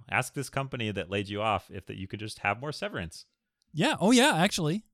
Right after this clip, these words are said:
Speaker 2: Yes.
Speaker 1: Yeah.
Speaker 2: I want more severance.
Speaker 1: I have no idea if that's a thing that would work or <laughs> is possible. Probably they will say no. But yeah, I, I like the spirit of your point of, like, yeah, I mean, it's a, at the end, it is sort of a transactional relationship, and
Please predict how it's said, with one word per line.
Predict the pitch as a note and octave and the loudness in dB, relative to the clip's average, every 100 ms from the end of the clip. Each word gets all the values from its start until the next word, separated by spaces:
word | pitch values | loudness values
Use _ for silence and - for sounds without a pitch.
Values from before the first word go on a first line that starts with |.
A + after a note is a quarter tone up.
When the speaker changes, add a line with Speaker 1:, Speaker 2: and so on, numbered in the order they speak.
| _ - | _ -2
Speaker 2:
Yes. | F#3 C4 - - - _ _ - | -2 0 -4 -8 -10 _ _ -6
Speaker 1:
Yeah. | G#2+ E3 - _ _ _ - | -4 -4 -8 _ _ _ -10
Speaker 2:
I | C#3+ | -4
want | G3 E3 | -4 -2
more | F#3 | -4
severance. | E3+ C3+ - - - - | -4 -4 -6 -16 -16 0
Speaker 1:
I | G#2 | 0
have | G2 | 2
no | F2+ | -2
idea | E2 E2 | -4 -6
if | D#2+ | -8
that's | E2 - | -12 -14
a | F#2 | -16
thing | F#2 F#2 F2 _ | -12 -14 -16 _
that | F2+ E2 - _ _ | -6 -6 -10 _ _
would | F2+ F2 | -14 -10
work | E2+ - F#2 | -12 -12 -16
or | F2 - _ _ | -16 -18 _ _
<laughs> | C3 | -10
is | B2 | -10
possible. | - A#2+ - F#2+ E2+ - - - _ | -4 -4 -4 -10 -12 -14 -20 -20 _
Probably | - F3 E3 | 4 6 6
they | C#3 | 2
will | B2+ | 2
say | A#2+ | -2
no. | F#2+ D#2+ - _ _ _ - | -4 -8 -16 _ _ _ -6
But | G2+ D3 | -6 4
yeah, | F3 F2+ A2+ B2 | 4 4 2 2
I, | B2 | 2
I | |
like | D3 - | 2 0
the | A#2 | -6
spirit | - C#3+ A2 | -2 0 0
of | G2+ | -2
your | F#2+ | -6
point | - G2 D#2 | -6 -6 -6
of, | E2+ F2 | -12 -10
like, | D#2+ - _ _ _ | -10 -10 _ _ _
yeah, | G#3 D#3 | -2 0
I | |
mean, | G2 F#2 | 0 -4
it's | G2+ A#2 | -6 -10
a, | - - | -12 -12
at | F#2+ - | -12 -10
the | G2 | -6
end, | F2 A2 A2 | -4 -4 -8
it | F#2 F2 | -8 -8
is | E2+ | -10
sort | - F#2 | -8 -6
of | F2 | -6
a | F2 | -10
transactional | F#2+ F2+ F2 F#2 - F2+ | -8 -6 -6 -8 -8 -10
relationship, | E2+ F2 - - F3+ - - | -8 -10 -10 -8 -10 -8 -8
and | E2+ D#2+ D#2+ | -6 -6 -12